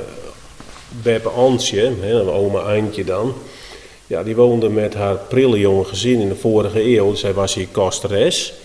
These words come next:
Hè, zij is zelf een van de oudste inwoners gewo-, geworden van Friesland. Hè, ze is honderdtwee. Ze heeft ook breed uit in de kranten toen gestaan. En ze, ze heeft sowieso heel veel in de krant gestaan. Maar toen zij hier woonde, tegen de noordkant van de kerk aan,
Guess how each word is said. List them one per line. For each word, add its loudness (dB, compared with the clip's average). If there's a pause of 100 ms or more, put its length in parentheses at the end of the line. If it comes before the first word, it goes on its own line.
(720)
Hè, -4
zij -6
is -6
zelf 2
een -2
van -4
de -6
oudste 0
inwoners 0
gewo-, -2
geworden -2
van -8
Friesland. 0 (580)
Hè, 0
ze -4
is -2
honderdtwee. 0
Ze -4
heeft -4
ook -8
breed 0
uit 2
in -2
de -6
kranten -2
toen 0
gestaan. 0
En -4 (140)
ze, -8
ze -6
heeft 0
sowieso 2
heel 4
veel -2
in 4
de 2
krant 0
gestaan. -2
Maar -2
toen 2
zij -4
hier -2
woonde, 0
tegen -2
de -2
noordkant 0
van -8
de -6
kerk -2
aan, 0